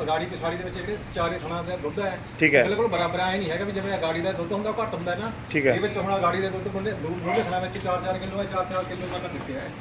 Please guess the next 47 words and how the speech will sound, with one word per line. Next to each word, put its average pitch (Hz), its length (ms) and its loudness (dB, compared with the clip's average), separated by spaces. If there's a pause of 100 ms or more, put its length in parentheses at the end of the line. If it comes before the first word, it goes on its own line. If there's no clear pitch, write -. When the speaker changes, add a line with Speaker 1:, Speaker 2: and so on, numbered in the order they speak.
(200)
Speaker 2:
ਠੀਕ 160 140 8
ਹੈ, 185 60 12
ਲਗਭਗ 180 580 8
ਸੇਮ 170 260 4
ਹੀ 208 60 8
ਇੱਕੋ 165 200 6
ਜਿਹੇ 147 200 4
ਥਾਣੇ 131 240 4
ਦੇ, 139 100 6
ਹਨਾ? 165 200 6 (300)
Speaker 1:
ਹਾਂਜੀ। 123 180 -6 (340)
Speaker 2:
ਤੇ 196 240 12 (120)
ਟੀਕਾ 214 260 8
ਇਹਦੇ 214 160 8
ਕਿਹੜਾ 220 180 4
ਲੱਗਿਆ 190 240 6
ਹੋਇਆ 160 120 10
ਐਤਕੀ? 135 240 -2 (960)
Speaker 1:
ਟੀਕਾ 165 200 -4
ਤਾਂ 180 120 -2
ਹੁਣ 175 140 -4
ਯਾਰ 175 160 -4
ਮੈਂ 185 100 -2
ਡਾਕਟਰ 151 280 -2
ਆਪ 160 260 -2
ਦਾ 170 80 -2
ਸਰਕਾਰੀ 160 380 -4
ਵੈਸੇ 160 200 -4
ਵਧੀਆ 156 260 -4
ਟੀਕੇ 175 200 -4
ਘਰ 185 120 -4
ਦਾ 170 140 -6
ਐ 165 100 -6
ਨਹੀਂ 151 120 -8
ਕੋਈ। - 640 -4
Speaker 2:
ਅੱਛਾ, 160 140 8
ਮੈਂ 156 240 10
ਮਤਲਬ 160 260 4
ਵੈਸੇ 156 240 8
ਉਹ 165 60 4
ਖਿਆਲ 147 260 8
ਨਹੀਂ 143 100 6
ਰੱਖਿਆ। 156 260 6
Speaker 1:
ਨਾ, 170 120 2
ਨਾ। 151 160 -6 (380)
Speaker 2:
ਠੀਕ 160 200 4
ਹੈ। 131 260 10